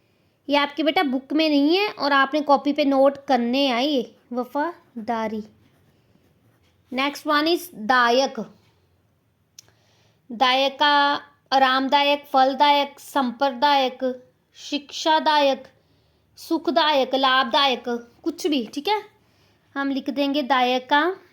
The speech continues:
हम्म, लाभदायक लिखते पहले, ईजी लिखवाएंगे ना, बच्चों को लर्न भी हो जाए फिर। लाभदायक, दायक के स्पेलिंग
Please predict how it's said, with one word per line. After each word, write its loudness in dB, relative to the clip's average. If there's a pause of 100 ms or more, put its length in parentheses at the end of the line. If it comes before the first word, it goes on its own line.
(140)
हम्म, -6 (1300)
लाभदायक 2
लिखते -4
पहले, -4 (800)
ईजी -2
लिखवाएंगे 0
ना, 0
बच्चों 0
को 0
लर्न 2
भी 0
हो 2
जाए -2
फिर। -10 (1300)
लाभदायक, -2 (360)
दायक 2
के 2
स्पेलिंग 0